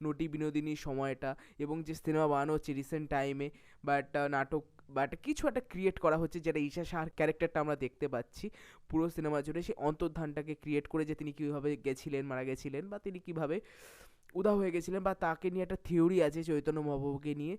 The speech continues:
যে জগন্নাথ মন্দিরে তোমার পাণ্ডারা তাকে হত্যা করেছিলেন। এবং আরেকটা যেটা সবাই জানে সেটা হলো যে তিনি উধাও হয়ে গেছিলেন কীর্তনের মাঝখানে। তো এইটা নিয়ে সিনেমাটা হতে চলেছে এবং প্রত্যেকটা অ্যাসপেক্ট এই সিনেমা just ফুটে আসছে এবং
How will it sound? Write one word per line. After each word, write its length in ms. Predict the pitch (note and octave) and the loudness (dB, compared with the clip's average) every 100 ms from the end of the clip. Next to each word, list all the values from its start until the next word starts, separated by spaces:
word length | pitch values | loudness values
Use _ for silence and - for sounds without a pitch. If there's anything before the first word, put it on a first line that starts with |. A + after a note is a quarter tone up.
| - - - | -10 -20 -18
যে 360 | C3 C#3 D3 C#3+ | -10 -2 0 0
জগন্নাথ 480 | C#3+ C3+ D#3 D#3+ D#3 | 0 0 0 0 0
মন্দিরে 360 | C#3+ C#3+ C#3+ | -2 -2 -4
তোমার 220 | D3 D3+ | -2 -2
পাণ্ডারা 600 | D3 C3 B2+ C3+ C#3 D#3+ | -2 -4 -4 -2 -2 -2
তাকে 440 | F3 B2 B2 D#3 E3 - _ _ _ _ F#3 | -4 -6 -6 -6 -8 -10 _ _ _ _ -4
হত্যা 280 | G3 - D#3 | -2 0 0
করেছিলেন। 440 | C3+ A#2 - - - | -2 -6 -10 -16 -14
এবং 260 | - C3+ C#3+ - | -4 -4 -4 -6
আরেকটা 340 | C#3 D#3 F#3 | -6 -4 -4
যেটা 200 | E3 E3 | -2 -2
সবাই 360 | D#3+ D3+ D3 D#3 - C#3+ | -2 0 0 0 -4 -10
জানে 320 | D3 C#3 F3 | -6 -2 -2
সেটা 280 | A3 D3 C3 | -2 -6 -4
হলো 280 | C3 C3+ G3 - - - - - | -2 2 0 0 -20 -20 -20 -8
যে 160 | C#3+ | -4
তিনি 360 | E3+ D#3+ D#3 F#3 | -4 -4 -6 -6
উধাও 280 | D#3+ F#3 F#3 | 0 4 4
হয়ে 180 | E3+ D3+ | 4 2
গেছিলেন 340 | D3 D3+ E3+ | 0 -4 -6
কীর্তনের 540 | G3+ D3+ - C#3 C#3 C3+ | -4 -4 -2 -4 -2 -4
মাঝখানে। 460 | A2+ - - A2+ - | -4 -8 -10 -10 -10
তো 120 | - C3+ F3+ | -8 -4 0
এইটা 460 | F3 F3 - F3 | 0 -2 -4 -4
নিয়ে 240 | E3 D#3 F3 | -2 -4 -4
সিনেমাটা 460 | D3 C3+ C3 C#3 | -4 -4 -2 -4
হতে 260 | C3+ B2 C#3+ | -4 -2 -2
চলেছে 280 | D3+ E3+ G#3+ | -2 -4 -6
এবং 100 | G#3+ - | -8 -8
প্রত্যেকটা 580 | G3 - _ G3 - - - | -6 -6 _ -12 -8 -10 -8
অ্যাসপেক্ট 640 | - - - - D3+ - - - - - - | -6 -6 -6 -6 -6 -6 -16 -16 -20 -20 -8
এই 160 | F3 F3+ | -4 -4
সিনেমা 320 | - D#3+ D3+ | -4 -4 -4
just 300 | C#3+ E3 - | -6 -8 -8
ফুটে 480 | - - D3+ - E3 | -12 -8 -4 2 4
আসছে 320 | D3+ - E3+ | 2 -4 -6
এবং 160 | F3 | -4